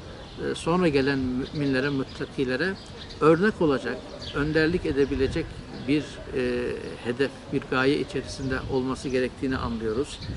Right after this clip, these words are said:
İslam'ı temsil etme, güzelce bir temsil etme, görev ve sorumluluğu içerisinde hareket etmemiz gerektiğini bu ayet-i kerimelerden anlıyoruz. Cenab-ı Hak bizleri de bu vasıflara nail eylesin diyelim.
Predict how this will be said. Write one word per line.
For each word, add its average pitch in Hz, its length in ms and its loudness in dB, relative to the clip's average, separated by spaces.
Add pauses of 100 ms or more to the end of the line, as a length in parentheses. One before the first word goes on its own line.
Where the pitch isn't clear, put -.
(300)
İslam'ı 160 380 0
temsil 143 500 -2
etme, 147 440 -2 (460)
güzelce 139 540 4
bir 131 100 2 (300)
temsil 135 340 -4
etme, 165 380 -4
görev 147 340 4
ve 131 60 2
sorumluluğu 127 560 0
içerisinde 127 640 -2 (500)
hareket 135 400 0
etmemiz 131 460 -4
gerektiğini 131 560 0 (420)
bu - 140 0
ayet-i 139 320 0
kerimelerden 120 680 -2 (480)
anlıyoruz. 127 600 0
Cenab-ı 143 320 0
Hak 139 160 -4 (540)
bizleri 135 380 2
de 131 140 0
bu 143 100 2
vasıflara 139 580 -2 (580)
nail 156 300 4
eylesin 139 460 2
diyelim. 131 280 0